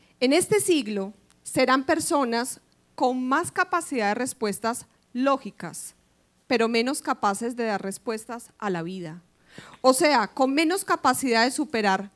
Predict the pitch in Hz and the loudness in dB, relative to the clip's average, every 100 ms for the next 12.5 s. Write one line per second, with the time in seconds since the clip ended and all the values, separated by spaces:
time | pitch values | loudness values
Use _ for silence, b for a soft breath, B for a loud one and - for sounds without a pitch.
0 | - 202 220 214 180 277 311 349 370 - | -8 -4 -2 -2 -4 -2 0 0 -4 -10
1 | _ b b b b - 254 247 233 233 | _ b b b b 2 4 4 2 -4
2 | 220 226 220 214 202 226 240 240 202 143 | -2 -4 -2 -2 -2 -2 -2 0 -2 -6
3 | 170 - _ _ - 240 240 226 233 226 | -16 -20 _ _ -2 0 0 0 0 0
4 | 285 285 277 226 208 233 294 330 - _ | -2 -2 -2 -2 0 0 -2 -6 -12 _
5 | _ - 254 - 226 214 233 226 240 285 | _ -2 -2 0 -4 -2 -2 -2 -2 -4
6 | 262 226 220 - 208 214 226 247 226 - | -2 -2 -2 -4 -4 -2 -2 -2 -2 -6
7 | 185 269 294 320 320 320 - 269 254 254 | -10 -4 -4 -4 -4 -6 -6 -4 -2 -2
8 | 233 214 226 277 320 B B B 254 269 | -4 -6 -4 -4 -4 B B B 2 6
9 | 277 - 254 - 254 254 247 330 320 320 | 6 4 -2 -2 -2 0 -2 -4 -2 -2
10 | 320 339 311 269 214 208 214 214 208 208 | -2 -4 -6 -8 -6 -4 -2 -2 -2 -2
11 | 226 339 359 - - 226 185 185 202 220 | -2 -4 -4 -12 -6 -2 -2 -2 -2 -4
12 | 180 156 139 - - | -6 -8 -12 -16 -18